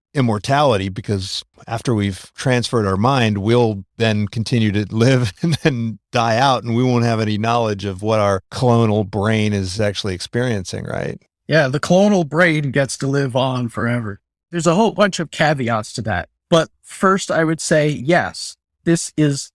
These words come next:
Speaker 2: technically possible. Everything we think we know about the brain, the mind, and so on points toward this possibility.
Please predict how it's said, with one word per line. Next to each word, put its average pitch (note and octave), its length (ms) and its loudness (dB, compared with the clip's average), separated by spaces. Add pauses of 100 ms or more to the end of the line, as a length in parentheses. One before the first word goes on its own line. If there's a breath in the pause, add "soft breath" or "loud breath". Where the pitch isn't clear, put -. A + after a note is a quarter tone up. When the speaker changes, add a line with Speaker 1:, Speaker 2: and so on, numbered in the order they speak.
Speaker 2:
technically D#3 560 -4
possible. G2 680 -6
Everything D3+ 640 -2
we C3 160 -4
think C#3 360 -4
we C3 120 0
know A#2+ 300 2
about A2+ 240 0
the B2 80 -4
brain, A#2 540 0
the B2+ 80 -4
mind, A2+ 540 -2
and G#2+ 140 -14
so D3+ 260 -2
on G2 380 -4
points B2+ 340 -2
toward A2 320 -4
this - 300 -6 (360)
possibility. G#2 800 -4